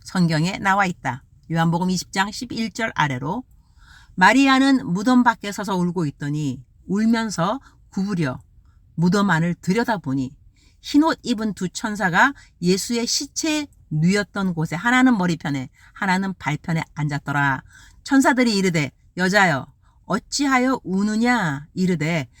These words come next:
"사람들이 내 주님을 옮겨다가 어디 두었는지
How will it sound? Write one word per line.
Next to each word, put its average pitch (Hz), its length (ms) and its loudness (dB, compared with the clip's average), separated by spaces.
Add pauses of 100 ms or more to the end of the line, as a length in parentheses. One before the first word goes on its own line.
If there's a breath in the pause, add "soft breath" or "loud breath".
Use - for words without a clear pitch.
(140 soft breath)
"사람들이 262 760 2
내 175 240 -4
주님을 190 480 -2
옮겨다가 180 840 0 (300 soft breath)
어디 254 360 6
두었는지 170 760 -2